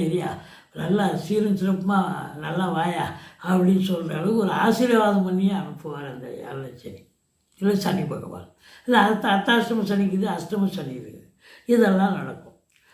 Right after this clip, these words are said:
So உங்களை பொறுத்தவரையிலையும் இந்த சனி பகவானுடைய இருப்பிடம், அதாவது இருக்கிற இடத்த வச்சு நம்ம சொல்லிட்டோம், பலன் சொல்லிட்டோம். இப்போ பார்க்குற இடம் எப்படி இருக்கும் அப்படிங்கிறது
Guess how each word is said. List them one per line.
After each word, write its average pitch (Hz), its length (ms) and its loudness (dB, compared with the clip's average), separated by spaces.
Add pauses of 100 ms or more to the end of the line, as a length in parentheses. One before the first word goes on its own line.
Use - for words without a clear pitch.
(160)
So 294 80 0 (160)
உங்களை 285 300 4 (100)
பொறுத்தவரையிலையும் 214 920 0 (1500)
இந்த 196 160 4 (160)
சனி 220 340 4
பகவானுடைய 208 680 0 (1160)
இருப்பிடம், 254 640 4
அதாவது 185 380 0 (380)
இருக்கிற 320 300 4 (180)
இடத்த 220 320 0
வச்சு 196 240 -2
நம்ம 170 240 -4
சொல்லிட்டோம், 165 440 -10
பலன் 175 320 -4
சொல்லிட்டோம். 147 400 -8 (480)
இப்போ 214 180 2 (180)
பார்க்குற 294 400 4 (160)
இடம் 226 280 -2
எப்படி 180 260 -8 (100)
இருக்கும் - 360 -18 (460)
அப்படிங்கிறது 175 760 0